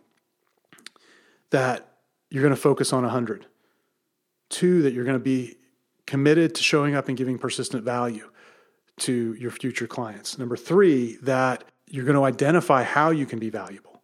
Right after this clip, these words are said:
And you're gonna look for value in three places: in the problems that they face, in the questions that the people in this group of one hundred have, and in the relationships that you have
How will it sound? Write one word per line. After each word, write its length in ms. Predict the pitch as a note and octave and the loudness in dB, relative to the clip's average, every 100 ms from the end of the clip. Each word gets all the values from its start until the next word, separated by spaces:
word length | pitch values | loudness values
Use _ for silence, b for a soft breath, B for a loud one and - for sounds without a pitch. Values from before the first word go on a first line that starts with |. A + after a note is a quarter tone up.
| _ | _
And 160 | - C3 | -6 -2
you're 80 | C3 | 0
gonna 300 | C3+ C3 A#2+ - - | 0 0 -4 -12 -2
look 240 | C#3+ F3+ | 0 2
for 140 | E3 | 2
value 320 | D3 C#3 C3+ B2 | 2 2 2 0
in 80 | |
three 200 | A2+ C#3 | -2 -2
places: 520 | C3 C3+ B2 - - - B B B | -2 -2 -2 -4 -12 -14 B B B
in 100 | B2 | -10
the 80 | A2 | -6
problems 680 | - C#3 C#3+ D#3+ D#3+ - - b b b - | 0 2 4 2 0 -4 -12 b b b -4
that 160 | C#3 | 0
they 100 | D3+ | 0
face, 500 | C#3 A#2 A2 - - B2+ _ _ _ _ _ _ _ _ _ _ | 0 -4 -4 -10 -12 -16 _ _ _ _ _ _ _ _ _ _
in 520 | - C3+ B2+ A#2 A2+ - | -2 2 2 0 -4 -8
the 60 | - | -14
questions 680 | - D3+ C#3+ - C3+ B2 - | -2 0 2 0 -2 -2 -6
that 100 | A#2+ | -6
the 80 | |
people 480 | - C3 - A#2+ G#2+ - | -6 -6 -4 -4 -4 -6
in 260 | C#3 B2+ B2+ | -4 -2 -2
this 260 | A#2+ - - B2 _ _ _ _ _ - | -2 -4 -8 -20 _ _ _ _ _ -2
group 220 | C3+ C3+ | -2 -2
of 120 | - | -4
one 140 | B2+ | -4
hundred 260 | A#2 A#2+ A#2 | -4 -4 -6
have, 460 | B2 A2+ G2 G#2 - b b b b b b | -6 -6 -8 -14 -18 b b b b b b
and 300 | C3 B2+ B2 | -4 -2 -2
in 140 | A#2+ C#3 | 0 2
the 80 | C3+ | 2
relationships 760 | B2+ C#3 F#3 F#3+ F#3 F3 E3 | 4 4 4 4 2 2 0
that 120 | - B2 | -2 0
you 160 | D#3 | 0
have 460 | C3 A2+ A2 G#2 | 2 0 -2 -6